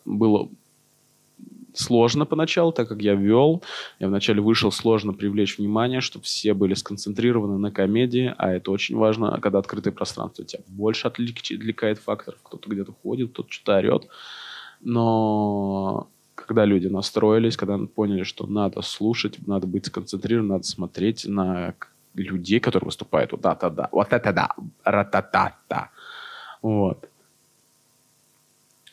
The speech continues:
Все полетело, и почти каждый комик, кто выходил, э, ну, получил свой вух. Мне просто было кайф находиться в этом, э,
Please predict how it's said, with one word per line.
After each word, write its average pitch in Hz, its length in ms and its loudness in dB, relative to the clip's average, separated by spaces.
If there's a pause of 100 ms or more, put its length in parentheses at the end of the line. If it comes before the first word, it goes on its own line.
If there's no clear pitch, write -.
(160)
Все - 280 4
полетело, 120 720 6
и 113 200 2
почти 104 340 0
каждый 113 460 4
комик, 104 380 2
кто - 180 0
выходил, 92 800 2
э, 95 280 4 (120)
ну, 95 200 -2
получил 87 320 -4
свой 90 240 2
вух. 107 540 -2 (1300)
Мне - 140 4
просто 104 340 0
было 92 320 4
кайф 90 480 2
находиться 95 580 -4
в 90 100 -2
этом, 101 380 -4 (480)
э, 92 960 -4